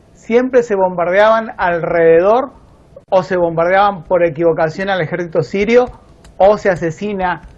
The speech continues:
a niños y mujeres como lo hacen siempre, pero realmente son poco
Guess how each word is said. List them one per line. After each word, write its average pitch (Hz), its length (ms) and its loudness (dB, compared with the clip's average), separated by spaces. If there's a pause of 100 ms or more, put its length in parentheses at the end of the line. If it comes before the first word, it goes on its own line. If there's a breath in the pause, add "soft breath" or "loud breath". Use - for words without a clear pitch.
a 170 140 2
niños 190 400 -4
y - 20 -6
mujeres 185 580 -2 (280)
como 165 260 2
lo 170 100 4
hacen 175 300 -2
siempre, 139 680 -4 (260 soft breath)
pero 160 160 2
realmente 208 580 0
son 185 340 -4 (120)
poco 247 460 2